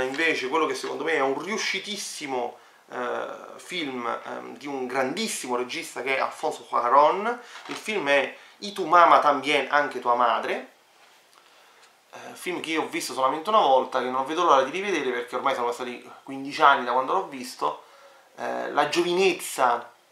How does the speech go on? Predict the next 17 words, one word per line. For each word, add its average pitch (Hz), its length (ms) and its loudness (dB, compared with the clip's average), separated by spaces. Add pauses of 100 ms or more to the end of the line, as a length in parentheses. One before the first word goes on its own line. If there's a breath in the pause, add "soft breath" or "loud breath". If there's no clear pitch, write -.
(100)
eh, - 840 -18
del-, 139 280 -8
delineata 160 600 4
con 143 360 -4
tocchi 175 300 -6
veramente 143 500 0
efficaci 127 640 2
da 127 80 -4
un 127 80 -6
regista 131 460 -4
molto 233 420 4
sensibile 127 460 -8
da 120 60 -2
questo 117 200 -10
punto 123 200 -10
di 117 100 -14
vista, 127 440 -10